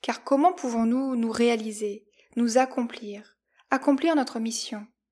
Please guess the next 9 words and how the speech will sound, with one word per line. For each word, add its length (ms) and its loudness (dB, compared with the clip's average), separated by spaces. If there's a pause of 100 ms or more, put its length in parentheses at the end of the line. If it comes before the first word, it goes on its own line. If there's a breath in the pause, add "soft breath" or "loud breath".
(200)
qu'elle 180 -6
soit 160 -4
personnelle 760 -2
ou 100 -10
professionnelle, 920 -6 (680)
si 180 -2
nous 100 4
sommes 340 4
diminués, 720 0